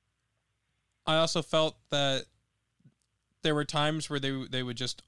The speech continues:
only show him in, in the fight scene. I guess it might have just been for effect reasons, but,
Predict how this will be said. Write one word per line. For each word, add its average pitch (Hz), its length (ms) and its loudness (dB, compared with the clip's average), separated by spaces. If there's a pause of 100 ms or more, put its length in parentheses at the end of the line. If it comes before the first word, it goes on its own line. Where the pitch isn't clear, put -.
only 139 260 -2
show 131 260 -2
him 139 280 -2
in, 131 160 -6
in 123 140 -6
the 117 60 -8
fight - 280 -4
scene. 135 240 -4
I 117 100 -2
guess 139 260 -4
it - 80 -12
might 110 200 -6
have 110 120 -12
just - 200 -12
been 113 160 -4
for 110 180 -10
effect - 440 -6
reasons, 113 440 -2
but, 101 260 -6